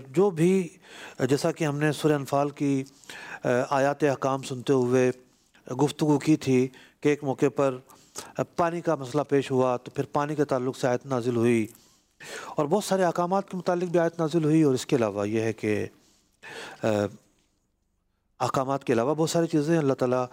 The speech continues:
نے اپنی شان بیان کی ہے۔ اس کے پیارے حبیب علیہ السلام کی نصرت و مدد کرنے کا تذکرہ ہے، مسلمان جو ثابت قدم رہے ان کا تذکرہ ہے، آ، جو لوگ نہیں پہنچ پائے اپنے نفاق کی وجہ سے ان کا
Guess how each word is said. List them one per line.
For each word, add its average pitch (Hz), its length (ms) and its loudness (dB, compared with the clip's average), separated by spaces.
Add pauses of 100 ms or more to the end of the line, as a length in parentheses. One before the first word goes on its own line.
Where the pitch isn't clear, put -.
(300)
نے 131 60 -2
اپنی 127 160 -2
شان 117 260 -2
بیان 113 260 -2
کی 117 220 -2
ہے۔ 120 60 2
اس 123 120 -2
کے 127 100 -6
پیارے 117 260 0
حبیب 117 220 -2
علیہ 120 220 -2
السلام 120 380 -4
کی 120 320 -4 (400)
نصرت 147 340 0
و 127 120 -6
مدد 127 320 0
کرنے 131 280 -2
کا 123 80 2
تذکرہ 120 440 -2
ہے، 113 200 -2
مسلمان 131 500 -4
جو 127 140 -4 (340)
ثابت 143 520 -2
قدم 131 260 -2
رہے 117 180 2
ان 135 100 -2
کا 135 100 -2
تذکرہ 117 460 -2
ہے، 107 240 0 (680)
آ، 131 40 0 (480)
جو 151 200 2
لوگ 160 220 4 (680)
نہیں 143 260 0
پہنچ 156 320 -4
پائے 143 300 2 (440)
اپنے 151 260 -2
نفاق 139 600 -2
کی 165 80 -6
وجہ 135 280 2
سے 131 280 0 (460)
ان 151 120 -4
کا 165 100 0